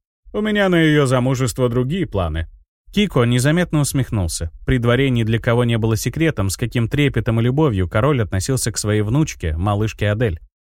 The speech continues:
Дочь его младшего сына, принца Бастиена, погибшего в морском бою с пиратами,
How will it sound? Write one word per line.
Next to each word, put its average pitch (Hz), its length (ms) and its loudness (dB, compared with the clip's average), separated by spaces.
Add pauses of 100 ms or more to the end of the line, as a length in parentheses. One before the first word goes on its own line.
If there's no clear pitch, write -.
(160)
Дочь 165 320 2
его 175 180 4
младшего 160 440 2
сына, 139 460 0 (120)
принца 131 340 2
Бастиена, 113 600 0
погибшего 110 540 0
в - 20 2
морском 110 440 0
бою 110 220 2
с - 80 -2
пиратами, 101 640 0